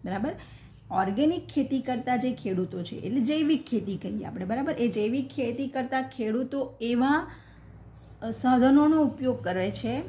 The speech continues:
એટલે એવું તંત્ર વિકસાવે કે જેને કારણે આ કીટકોનો, આપણે જેમણે રસાયણનો ઉપયોગ કરીને કીટકોનો નાશ કરીએ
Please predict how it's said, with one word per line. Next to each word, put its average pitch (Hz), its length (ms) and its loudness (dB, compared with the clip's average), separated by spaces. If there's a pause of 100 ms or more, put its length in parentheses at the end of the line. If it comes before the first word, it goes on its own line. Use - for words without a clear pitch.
(160)
એટલે 214 180 -2
એવું 262 260 2
તંત્ર 233 380 2
વિકસાવે 226 540 0
કે 254 140 2
જેને 247 280 4
કારણે 277 420 2
આ 285 160 0
કીટકોનો, 277 560 0
આપણે 254 220 2
જેમણે 294 240 4
રસાયણનો 277 580 0
ઉપયોગ 294 300 -2
કરીને 294 400 2
કીટકોનો 294 500 2
નાશ 285 220 4 (100)
કરીએ 285 340 0